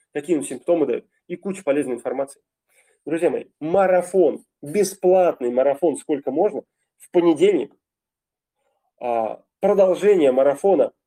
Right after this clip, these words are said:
который называется «Нельзя, но можно», чтобы разобраться, что можно есть, что нельзя, и как есть то, что нельзя, чтобы было можно, будет двадцатого июня. Заранее можно присоединиться на более интересных условиях. Я пока жду обратную связь,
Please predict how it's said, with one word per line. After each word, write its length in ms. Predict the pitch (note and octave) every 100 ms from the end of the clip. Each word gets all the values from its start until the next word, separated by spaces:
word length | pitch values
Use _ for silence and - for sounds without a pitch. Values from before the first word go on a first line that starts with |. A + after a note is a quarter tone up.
| _ _ _ _ _ -
который 280 | D#3 F3 D3
называется 380 | C#3 D#3 C#3+ E3+
«Нельзя, 460 | G#3+ G3+ D#3+ E3+
но 100 | C3+
можно», 340 | B2+ F3+ F#3+ - _ _ _ _ _
чтобы 260 | - C#3+ C3
разобраться, 420 | C#3 D3+ C#3+ -
что 280 | - A#2+ -
можно 240 | D#3 F#3 B2+
есть, 180 | A2
что 160 | - B2
нельзя, 320 | A#2+ A#2+ F3+ _ _ _
и 100 | C#3
как 200 | D3 C3+
есть 280 | C#3+ C#3+ - _
то, 100 | D#3
что 160 | - C3
нельзя, 360 | C3 G3+ G3 _ _
чтобы 200 | C#3 C3+
было 220 | D#3 C#3+
можно, 280 | A2+ - - _ _ _
будет 340 | D#3+ F#3+ C#4+ D3+
двадцатого 680 | G3+ F3+ F3 F#3+ F#3+ D#3+
июня. 240 | D3+ A#2+ G#2+ _ _ _ _ _ -
Заранее 560 | C#3 E3 G3 G3 C#3 C3
можно 240 | F3 C3+
присоединиться 640 | C3+ C#3 F#3 B3+ C#4+ - - _ -
на 180 | E3+ D3
более 320 | G#3+ A#3 C#3+
интересных 420 | D3+ F#3 E3 -
условиях. 300 | - - _ _ _ _ _ _ -
Я 300 | B2+ A3+ A#3+
пока 300 | D#3 G3 E3+
жду 200 | D3 G3+
обратную 460 | D3 F3 E3+ D3
связь, 360 | C#3+ F#3+ B3